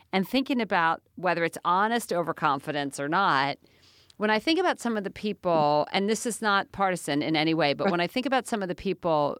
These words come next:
Speaker 1: running for president, I think about people like Ben Carson or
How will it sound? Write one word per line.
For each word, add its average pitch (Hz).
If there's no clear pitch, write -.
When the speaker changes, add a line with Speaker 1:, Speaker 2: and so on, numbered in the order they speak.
Speaker 1:
running 190
for 196
president, 156
I 208
think 285
about 262
people 202
like 170
Ben 165
Carson 165
or 160